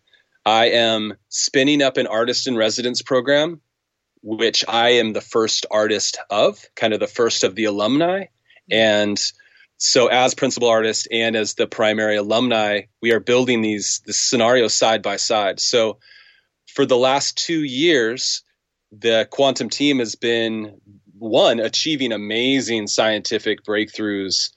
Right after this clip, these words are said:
Speaker 1: and really establishing new ground with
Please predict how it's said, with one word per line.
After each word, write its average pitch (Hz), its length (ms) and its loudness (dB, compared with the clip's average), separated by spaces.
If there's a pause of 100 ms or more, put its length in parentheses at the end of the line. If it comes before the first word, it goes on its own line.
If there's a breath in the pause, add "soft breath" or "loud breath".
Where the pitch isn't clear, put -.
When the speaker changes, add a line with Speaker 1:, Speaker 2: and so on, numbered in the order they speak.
(360 soft breath)
Speaker 1:
and 104 600 2
really 110 640 4 (160)
establishing 120 800 0
new 117 280 0
ground 107 560 2
with 117 260 0